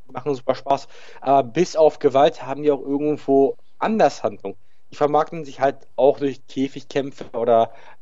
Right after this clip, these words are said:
Zweikampf. Aber Undisputed hat zum Beispiel so eine mehr oder minder verständliche Rahmenhandlung, wo es um Verrat geht, gegen ihn wird gewettet, das ist halt alles ein abgekar-,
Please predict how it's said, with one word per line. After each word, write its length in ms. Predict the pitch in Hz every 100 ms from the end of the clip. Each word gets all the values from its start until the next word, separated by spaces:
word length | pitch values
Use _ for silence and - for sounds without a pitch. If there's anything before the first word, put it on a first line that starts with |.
| - - -
Zweikampf. 600 | - 131 - 160 160 - - - - - - -
Aber 480 | 123 131 135 131 - - - - - - - - - - - -
Undisputed 500 | 160 165 151 - 151
hat 80 |
zum 160 | - 151
Beispiel 600 | 139 143 - 147 143 131
so 260 | - - 147
eine 400 | 147 139 139 - - - - - - -
mehr 380 | 117 131 151 156
oder 160 | 147
minder 600 | 131 131 143 147 139 131 - - - - 135 131 - -
verständliche 1000 | 120 - 131 135 123 135 123 120 120 117 - - -
Rahmenhandlung, 640 | - 123 143 135 135 135 113
wo 80 | 117
es 100 | 120
um 60 |
Verrat 540 | 113 113 110 120 120 -
geht, 260 | 117 113
gegen 240 | 117 107 117
ihn 200 | 123 113
wird 160 | 123
gewettet, 440 | - 113 110 120 113
das 100 | -
ist 60 |
halt 100 | -
alles 240 | - 110 113
ein 120 | 104
abgekar-, 460 | 107 - - 107